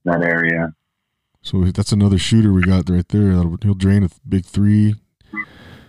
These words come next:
Speaker 2: You know.
Speaker 1: You know what? You know what though? Like, uh, ultimately, it feels good to be back in championship caliber mode.
Speaker 2: Oh shit, man.
Speaker 1: We've had some dark days over the last,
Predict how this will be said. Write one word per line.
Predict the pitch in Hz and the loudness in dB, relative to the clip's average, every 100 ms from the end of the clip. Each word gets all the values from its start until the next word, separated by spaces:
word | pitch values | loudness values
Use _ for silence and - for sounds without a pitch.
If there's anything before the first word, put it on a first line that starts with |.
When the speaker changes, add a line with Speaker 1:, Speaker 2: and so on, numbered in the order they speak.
| _ _ - | _ _ -8
Speaker 2:
You | 90 92 | -2 0
know. | 95 104 104 - | 2 0 0 0
Speaker 1:
You | |
know | 131 127 | 2 2
what? | 127 107 | 0 -2
You | 127 | -2
know | 127 | 0
what | 123 120 | -2 -2
though? | 117 110 | -2 0
Like, | 95 92 _ _ | -2 -6 _ _
uh, | 95 82 73 - | -2 -2 -4 -4
ultimately, | 120 120 117 107 92 101 98 | -4 -4 -6 -4 -2 0 0
it | 98 - | -2 -4
feels | 117 101 - | -6 -6 -4
good | 101 95 - | -4 -4 -8
to | |
be | 92 95 - | -6 -6 -2
back | 98 95 - _ 101 | -4 -4 -6 _ -6
in | 98 90 87 87 - _ - | -2 -2 -2 -6 -18 _ -6
championship | 113 98 - 90 87 - 92 87 80 - - | -4 -4 -4 -8 -6 -4 -2 -2 -6 -12 -6
caliber | 98 90 85 85 85 80 78 _ _ _ _ _ | -4 -2 -4 -2 -2 -2 -8 _ _ _ _ _
mode. | 87 92 90 80 78 78 - _ - | -6 -4 -2 -2 -2 -4 -16 _ -8
Speaker 2:
Oh | 95 87 76 | -4 -4 -4
shit, | - - 90 55 55 | -4 -4 -4 -6 -8
man. | 57 76 78 80 76 | -8 -8 -6 -6 -6
Speaker 1:
We've | 107 | -4
had | 117 - | -4 -4
some | 95 87 | -8 -6
dark | 107 101 101 - - | -4 -2 -2 -6 -4
days | 101 95 90 87 85 _ | -2 0 -2 -4 -6 _
over | 85 85 85 | -10 -6 -4
the | 85 | -2
last, | 87 85 82 | -2 0 -4